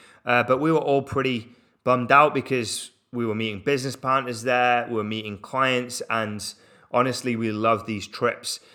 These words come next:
So it was a little bit of a, an inconvenience and setback to us,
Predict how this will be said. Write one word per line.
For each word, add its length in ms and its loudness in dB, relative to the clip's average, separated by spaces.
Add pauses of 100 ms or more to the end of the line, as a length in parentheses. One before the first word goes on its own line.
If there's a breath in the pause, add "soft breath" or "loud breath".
(140)
So 200 0
it 40 0
was 120 -2
a 60 -2
little 320 2
bit 260 2
of 200 -2
a, 480 2
an 120 -2
inconvenience 720 -2
and 100 -8
setback 520 0
to 180 -6
us, 240 2